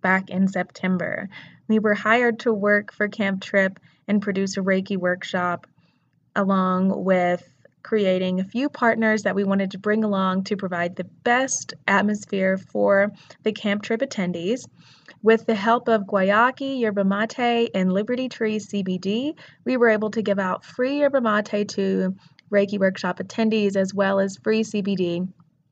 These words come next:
for anyone who needed to rebalance, realign, and re-energize themselves. Thank you guys so much. Thank you so much to Guayaki. Thank you, Justin. Thank you so much, Liberty Tree. Thank you, Mike.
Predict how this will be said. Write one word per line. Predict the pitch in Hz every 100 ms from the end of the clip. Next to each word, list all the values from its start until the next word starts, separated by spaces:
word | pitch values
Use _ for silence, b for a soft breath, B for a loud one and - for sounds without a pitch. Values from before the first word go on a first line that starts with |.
| _ - _
for | -
anyone | 240 247 240 240
who | 240
needed | 214 202 202
to | 196
rebalance, | 190 233 214 196 196 196 190
realign, | 190 196 220 196 190 185 180 185 B B B
and | 190 190
re-energize | 190 277 294 202 190 190 185 180 185 180
themselves. | - 170 170 165 - - - - B B -
Thank | 240 233
you | 240
guys | 208 202 202 196
so | - - - 247 269 294
much. | 226 190 196 -
Thank | 214 214 220
you | 220
so | 220 208
much | 208 202
to | -
Guayaki. | 196 185 214 254 254 254 254
Thank | 226 208
you, | 202
Justin. | 190 233 233 - 254 247 247 247 B B B -
Thank | 269 269
you | 262
so | 247
much, | 233 226 220
Liberty | 220 226 226 226
Tree. | 208 233 226 226
Thank | 226 220 214
you, | 220
Mike. | 202 202 202 214 208